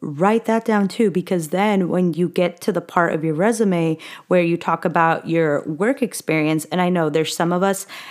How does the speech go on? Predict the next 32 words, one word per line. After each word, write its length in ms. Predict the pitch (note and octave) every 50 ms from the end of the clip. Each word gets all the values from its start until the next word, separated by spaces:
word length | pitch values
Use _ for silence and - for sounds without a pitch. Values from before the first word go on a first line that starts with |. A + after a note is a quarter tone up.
| - -
that 480 | E3+ F3+ F3 D#3+ D#3 D3 D3+ - - -
maybe 500 | - E3+ F3 F3+ F3+ F3 E3+ E3+ E3 G3+
you 200 | G3 F3+ F3+ F3
didn't 420 | E3+ - F3+ E3 D#3+ E3+ E3 - -
have, 440 | - - - - - - D#3+ D#3 D#3
like, 340 | E3+ E3 D3 C#3 - - _ -
a 60 | E3+
part-time 540 | D3 - F3+ F3 F3 - - F3 E3+ E3+ D3
job 500 | - F3+ E3 D#3 D#3 - D#3 D#3 D3+ -
or 180 | - E3+ E3+ D#3+
an, 160 | D3+ D3 D3 - - - - - -
an 160 | - E3 F#3+ -
internship, 680 | F#3+ G3 G#3+ G#3 - A3+ A3+ G3 - - A3+ - - -
whether 200 | F#3+ F3 F3 F3
it 20 |
was 140 | E3+ E3 -
paid 260 | - - E3+ E3 E3
or 60 | E3+
unpaid 580 | - - D#3 D#3 D3+ - F3+ F3 E3+ D#3+ - -
during 280 | E3+ D#3+ D#3 D3+ D3
undergrad, 480 | - - - F#3+ F#3 A3+ A3+ A#3+ B3+ B3 - - - - - - - -
you 240 | F3 F3+ A3+ A#3+ A#3+
still 520 | - - - - - A3 B3+ D#4 F4+ D#4
worked 420 | G3 D#3+ F#3+ A#3 B3 A#3 - - F3
on 140 | D#3 D3+
projects, 580 | D3 - - F#3+ G3+ F#3+ F3+ D#3 - - - -
whether, 300 | F3 F3 E3+ E3+ E3+ E3
again, 340 | - E3 E3 F3+ E3+ D#3 -
it 100 | - D3+
was 140 | D#3 D3+ D3
a 80 | D3
thesis 640 | C#3+ - F#3 G3+ G3 - C#4 C#4+ D4 D4+ D4 - -